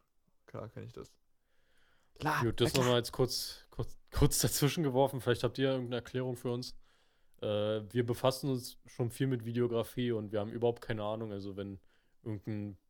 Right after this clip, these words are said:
Speaker 2: richtiger Pro am Start ist, dann haut mal raus.
Speaker 1: Falls es überhaupt
Speaker 2: Ich seh jetzt
Speaker 1: wirklich einen
Speaker 2: persönlich
Speaker 1: Unterschied
Speaker 2: nicht.
Speaker 1: gibt.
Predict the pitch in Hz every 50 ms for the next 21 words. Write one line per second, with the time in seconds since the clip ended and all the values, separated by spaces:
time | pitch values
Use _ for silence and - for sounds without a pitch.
0 | _ _ _ _ _ _ _ _ - - - - 120 117 - 123 117 113 110 -
1 | - - 120 113 113 113 113 110 107 - - - 110 110 110 - 110 101 - -
2 | 104 98 98 101 98 - _ _ _ _ _ _ _ _ - 107 101 - 101 95
3 | 90 92 92 92 - - - _ - - - - - - - - - - - -
4 | - - 117 117 113 113 110 110 113 107 107 104 - - - 113 113 107 113 110
5 | - 123 98 107 107 113 110 98 107 98 - - 110 95 - - -